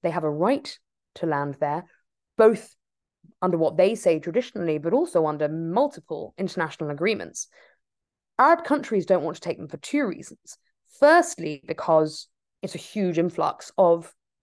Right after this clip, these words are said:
another group of people who traditionally have already caused a lot of political problems. And we've seen, until this war happened, some Arab countries deciding to normalize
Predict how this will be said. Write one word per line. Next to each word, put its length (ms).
another 480
group 260
of 120
people 540
who 140
traditionally 500
have 160
already 600
caused 300
a 40
lot 260
of 120
political 360
problems. 460
And 100
we've 140
seen, 360
until 340
this 200
war 140
happened, 260
some 160
Arab 240
countries 340
deciding 420
to 80
normalize 560